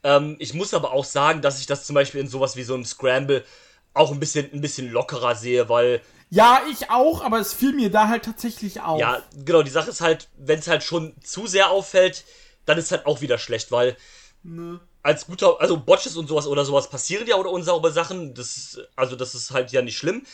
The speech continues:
Speaker 1: aber wenn du das halt dann irgendwann an einem Punkt nicht mehr so gut kaschieren kannst oder so gut überspielen kannst, dass man es zu sehr merkt, dann ist es halt auch nicht mehr so gut. Also ich verstehe schon, was du meinst.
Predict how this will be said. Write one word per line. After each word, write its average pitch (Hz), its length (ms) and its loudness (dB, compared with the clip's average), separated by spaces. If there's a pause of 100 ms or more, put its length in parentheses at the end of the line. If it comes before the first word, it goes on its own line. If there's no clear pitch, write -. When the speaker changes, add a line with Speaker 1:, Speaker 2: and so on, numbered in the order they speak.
(220)
Speaker 1:
aber 139 200 0
wenn 156 260 -2
du 135 80 -12
das 147 180 -2
halt 151 140 -2
dann 147 100 -4
irgendwann 151 320 0
an 147 80 -2
einem 143 80 -8
Punkt 151 220 -14
nicht 143 160 -10
mehr 139 80 -2
so 143 160 -8
gut 156 180 -14
kaschieren 170 460 -4
kannst 160 460 -6 (280)
oder 143 140 -4
so 147 140 -4
gut 165 100 -8
überspielen 143 360 -6
kannst, 156 220 -8
dass 143 140 -8
man 139 140 -4
es - 120 -18
zu - 140 -16
sehr 147 240 4
merkt, 190 400 2 (320)
dann 139 160 2
ist 143 140 -4
es - 80 -6
halt 135 160 -2
auch 131 200 2
nicht 123 160 -10
mehr 127 140 -4
so 117 160 -10
gut. 107 240 -16
Also 117 180 -4
ich 113 120 -10
verstehe 131 280 -2
schon, 127 200 -6
was 113 160 -2
du 110 80 -12
meinst. 101 480 -10